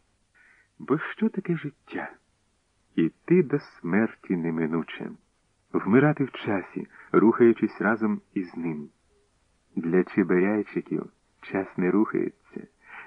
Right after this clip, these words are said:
вічність нерухома, як ставкова вода. Завжди і нині, і навпаки. Їм притаманна вічна сучасність, як богам,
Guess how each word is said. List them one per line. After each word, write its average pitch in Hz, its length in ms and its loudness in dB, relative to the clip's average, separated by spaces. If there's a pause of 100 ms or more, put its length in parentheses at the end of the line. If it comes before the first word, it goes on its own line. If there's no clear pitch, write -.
вічність 156 640 2
нерухома, 135 640 2 (340)
як 85 240 0
ставкова 107 520 0
вода. 101 360 -2 (1120)
Завжди 107 600 0 (100)
і 98 120 2
нині, 98 580 0 (360)
і 101 140 0
навпаки. - 720 -8 (460)
Їм 160 280 0
притаманна 160 680 2 (260)
вічна 151 560 0
сучасність, 123 920 -2 (220)
як 113 240 0
богам, 101 440 4